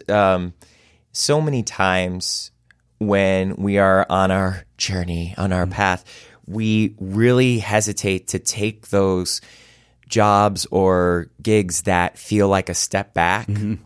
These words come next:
Speaker 1: or feel like you said, "Not why I came here." And sometimes you just have to go through the door that opens for you.
Speaker 2: Yeah.
Speaker 1: And say yes and see what happens because you don't know.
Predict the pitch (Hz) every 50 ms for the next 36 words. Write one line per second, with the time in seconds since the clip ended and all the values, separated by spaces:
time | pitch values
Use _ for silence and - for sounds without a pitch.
0 | - - 104 101 - 113 110 101 98 98 95 - - 101 104 101 - - 104 95
1 | 90 87 87 92 92 92 92 95 - 95 95 95 92 92 92 92 92 92 92 90
2 | - _ - - - 92 92 92 98 104 110 113 113 123 123 - - - - -
3 | - - - - 104 101 - - - 110 110 104 117 113 110 107 101 90 85 92
4 | 87 80 - 101 92 92 92 90 - - - - - 92 90 - - - 92 -
5 | _ _ - _ - - 92 92 95 90 - 101 98 85 90 90 80 - - 92
6 | 90 87 87 85 85 82 85 78 - - 82 82 - - 78 78 76 - - -
7 | - 67 52 50 - - - 98 98 98 95 85 - _ _ _ _ - 98 98
8 | 98 92 - - - 113 95 92 90 90 85 85 87 80 73 - - - - -
9 | - - 85 87 - - 92 85 87 87 87 92 87 82 78 - 73 78 85 -
10 | - - - - 107 95 104 101 98 92 117 104 104 104 110 107 - 104 104 104
11 | 131 151 120 98 98 98 98